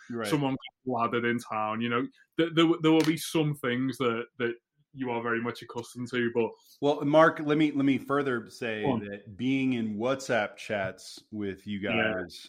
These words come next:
Speaker 1: I think it get, it, when they say sometimes that the best way to learn a foreign language is immersion, they're, they're absolutely right, because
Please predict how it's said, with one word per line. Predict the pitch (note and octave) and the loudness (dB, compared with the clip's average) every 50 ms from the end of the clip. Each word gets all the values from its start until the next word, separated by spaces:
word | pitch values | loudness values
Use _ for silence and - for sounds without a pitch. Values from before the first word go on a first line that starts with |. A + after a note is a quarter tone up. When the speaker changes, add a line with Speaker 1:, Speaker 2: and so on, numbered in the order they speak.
| _ _ | _ _
Speaker 1:
I | G#2+ G#2+ | -10 -10
think | G2 - - A#2 A2+ A2 G#2+ G#2 F#2+ - - - _ _ _ _ _ _ _ _ _ _ _ | -10 -10 -8 -6 -4 -4 -4 -4 -6 -8 -14 -20 _ _ _ _ _ _ _ _ _ _ _
it | - C#3 | -2 -2
get, | C#3 - D3+ D#3+ D#3 - | 0 0 -2 -2 -2 -4
it, | D3+ D#3 D3+ - F#3+ F#3 - | -4 -4 -4 -6 -14 -12 -8
when | C#3+ C3 C#3+ C#3+ | 0 2 4 6
they | D3 D3 D3 | 6 6 4
say | C#3+ - - E3+ F3 E3+ | 4 4 4 4 4 4
sometimes | - - - D#3+ D3+ C#3 C#3+ - C3+ C3 B2 B2 A#2+ A#2 A2+ G#2 - - | 2 2 2 2 2 2 0 0 -2 0 0 0 0 0 -2 -4 -6 -6
that | A2 A#2 A2 G#2+ G#2 G2+ G2+ - _ _ _ _ _ _ _ _ _ _ | -4 0 2 2 0 0 -4 -10 _ _ _ _ _ _ _ _ _ _
the | A#2 | -6
best | G#2 C#3 C3+ C3 C3+ | 2 2 2 2 2
way | - D3 C#3 | 0 0 0
to | C3 | 2
learn | A#2+ A#2 A#2+ B2 B2 | 2 0 0 0 -2
a | B2 | -4
foreign | A#2 - - B2 A#2+ A#2 A2+ A2 | -6 -6 -6 -4 -2 -2 -2 -2
language | G#2+ G#2+ G#2+ A2 A2+ A2+ A#2 A2+ G#2+ A2+ A#2+ | -4 -4 -4 -4 -4 -2 -4 -4 -6 -8 -8
is | A#2 A2 G2+ | -8 -8 -8
immersion, | G2 G2 F#2 F#2+ G2+ G#2 A2 A#2 A2+ A2+ B2 B2+ C#3 C#3 C#3 - - _ | -6 -8 -6 -4 -2 -2 0 -2 -2 -2 -4 -4 -4 -4 -6 -8 -16 _
they're, | - A2 A2 G#2 G2 G#2 | -2 0 0 0 0 0
they're | G#2 G2+ G#2 | 0 0 2
absolutely | G#2+ A#2 B2+ B2 - - - A#2+ A2+ A2 G2+ G2 G2 | 2 2 2 0 -6 -8 -6 -4 -4 -4 -4 -6 -6
right, | G#2 G#2+ G#2+ F#2+ - - - _ | -4 -2 -2 -4 -4 -8 -16 _
because | - G2+ G2 - - A#2 G#2+ G#2 G#2 G2+ F#2+ F#2 - - | -10 -10 -10 -4 0 0 2 2 2 0 -2 -4 -8 -12